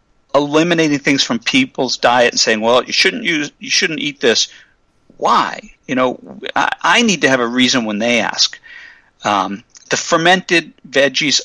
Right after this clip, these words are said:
I can understand that one. Um, the, the aged cheese, and it's terrible in a way because those are good go-to low F P foods. They have very low carbohydrate contents. They're higher in protein and fat. They're wonderful. But if they,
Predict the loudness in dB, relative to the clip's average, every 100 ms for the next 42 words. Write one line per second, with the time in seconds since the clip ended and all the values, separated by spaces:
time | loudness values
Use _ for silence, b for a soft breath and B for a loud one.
0 | -2 -2 0 -2 -2 -2 -4 -6 -8 -8
1 | -10 -12 -18 -18 b b b b -12 -10
2 | -10 -12 -12 -4 -4 -4 -14 -8 -6 -2
3 | 2 2 2 0 2 2 2 0 -2 -2
4 | -2 -2 0 2 2 2 0 0 2 0
5 | -2 -4 -2 -2 B B -8 -2 0 0
6 | 0 -2 -2 -2 -2 -2 0 -2 -6 _
7 | -4 0 2 0 -6 _ -14 -2 4 4
8 | 4 0 -4 -4 -4 -4 -2 -2 -4 -4
9 | 0 2 2 2 0 0 -2 -2 -4 -4
10 | -6 -8 -4 -4 -4 -6 -6 B B B
11 | -4 -2 0 0 0 -2 -4 -2 -2 -2
12 | -6 -4 -2 -2 -2 -6 -2 0 0 -2
13 | -8 -4 -2 0 -2 -2